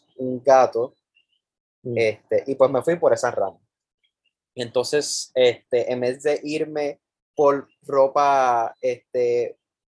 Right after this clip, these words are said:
Speaker 1: fantasiosa egipcia, que mucha gente cuando le da roje-,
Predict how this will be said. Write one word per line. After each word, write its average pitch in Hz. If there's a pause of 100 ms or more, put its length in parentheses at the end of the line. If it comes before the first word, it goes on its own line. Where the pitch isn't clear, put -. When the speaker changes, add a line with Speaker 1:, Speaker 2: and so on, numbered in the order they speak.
(400)
Speaker 1:
fantasiosa 143
egipcia, 143
que 117
mucha 113
gente 131
cuando 107
le 117
da 107
roje-, 139